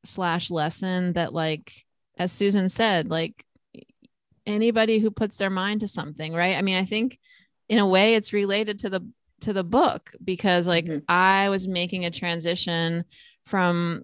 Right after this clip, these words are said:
Speaker 1: a primarily academic kind of writer and teacher to someone who was trying to write a book that's practical and accessible and makes sense. And so just, I had to keep reminding myself, you know, write,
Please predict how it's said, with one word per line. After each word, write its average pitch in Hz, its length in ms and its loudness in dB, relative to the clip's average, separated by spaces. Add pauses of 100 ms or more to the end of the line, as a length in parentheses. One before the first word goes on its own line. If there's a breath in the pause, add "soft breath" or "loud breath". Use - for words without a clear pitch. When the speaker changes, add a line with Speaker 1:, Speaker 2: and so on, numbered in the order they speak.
Speaker 1:
a 180 60 -6
primarily 175 600 0
academic 175 760 -2
kind 175 300 -6
of 160 160 -6
writer 165 680 0
and 170 160 -2
teacher 170 600 0 (380 soft breath)
to 202 100 -4
someone 185 400 0
who 185 160 4
was 175 140 0
trying 175 320 -2
to 180 80 -2
write 170 180 0
a 160 40 0
book 165 360 -4
that's - 580 -6
practical 165 600 0
and 156 100 -2
accessible 156 680 -2
and 156 120 -2
makes 151 260 -4
sense. 160 580 -2 (600 soft breath)
And 180 160 0
so 175 400 4
just, - 480 -6 (580)
I 180 220 6
had 202 180 4
to 202 60 0
keep - 240 -2
reminding 180 380 4
myself, 165 500 -2 (380)
you 196 100 -2
know, 160 380 -2 (720)
write, 175 420 -2